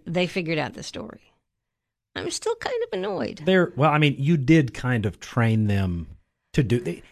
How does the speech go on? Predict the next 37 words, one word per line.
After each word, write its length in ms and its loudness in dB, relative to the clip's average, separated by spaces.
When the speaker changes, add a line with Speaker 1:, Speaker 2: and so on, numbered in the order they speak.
Speaker 2:
it's 180 6
kind 280 2
of 80 4
like, 260 4
it's 280 2
like 200 8
hearing 320 4
Sherlock 560 2
Holmes, 500 2
like, 260 0
if 140 6
he 60 6
Speaker 1:
Solves 140 8
Speaker 2:
had 140 8
a 40 8
Speaker 1:
mysteries? 200 4
Speaker 2:
son, 500 8
Speaker 1:
Huh? 240 -6
Speaker 2:
was 260 6
really 460 8
good 640 8
at, 180 2
like, 240 2
piecing 460 4
together 500 8
details 680 6
and 120 6
figuring 420 6
out 180 4
what 120 6
happened. 300 4
<laughs> 60 -20
Yeah, 220 8
yeah. 160 4
Guess 260 6
what? 260 8
That's, 280 6